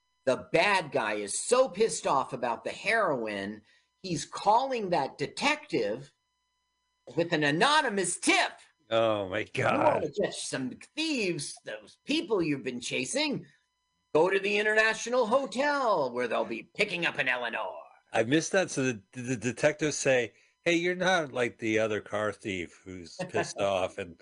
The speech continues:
Speaker 2: that's the only way I find out about this shit, right? Like, you're a real citizen, and you're calling the police, and I'm doing my job. This isn't like some shitty vendetta that you ca-,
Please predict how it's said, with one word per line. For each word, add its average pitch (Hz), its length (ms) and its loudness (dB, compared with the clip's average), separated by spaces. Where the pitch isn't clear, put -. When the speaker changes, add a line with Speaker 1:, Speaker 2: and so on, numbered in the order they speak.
Speaker 2:
that's 123 240 0
the 131 100 -2
only 120 220 2
way 107 280 2
I 95 60 2
find 98 300 -4
out 95 200 0
about 90 360 -4
this 87 160 -12
shit, 90 280 -8
right? 104 320 -2
Like, 117 220 -2
you're 139 240 0
a 127 60 -2
real 123 180 0
citizen, 139 720 -4
and 110 160 -4
you're 107 80 -2
calling 123 300 0
the 123 80 0
police, 135 480 -2
and 123 100 -4
I'm 107 120 -2
doing 123 220 -4
my 110 140 0
job. 113 500 -2
This 185 180 0
isn't 156 220 -2
like 120 160 0
some 117 140 -2
shitty 110 500 -2
vendetta 101 520 2
that 95 180 -4
you 98 120 -6
ca-, - 220 -4